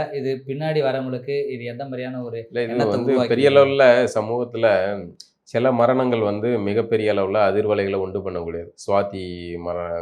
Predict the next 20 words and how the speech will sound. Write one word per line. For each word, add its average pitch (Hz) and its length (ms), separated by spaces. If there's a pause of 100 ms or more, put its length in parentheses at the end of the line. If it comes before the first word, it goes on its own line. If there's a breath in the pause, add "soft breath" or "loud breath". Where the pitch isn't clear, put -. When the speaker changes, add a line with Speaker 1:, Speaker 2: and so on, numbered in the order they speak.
(140)
Speaker 2:
கொலையில் 87 520
ஆரம்பிச்சு 82 380 (400)
அதோடைய 98 300
Speaker 1:
ம். 92 60
Speaker 2:
மர்மம் 98 260
என்னங்கிறது 92 420
வெளியே 85 180
தெரியல. 82 320 (320)
Speaker 1:
அபிராமி. 113 420 (140)
Speaker 2:
<clears throat> 117 520
அபிராமி, 95 380
குன்றத்தூர்ல 87 760
அந்த 80 160
Speaker 1:
ம். 85 60
Speaker 2:
அபிராமி, 82 440
Speaker 1:
ம். 110 320
Speaker 2:
இந்த 107 140
மாதிரியான 107 380
சில 101 220
மரணங்கள் 98 500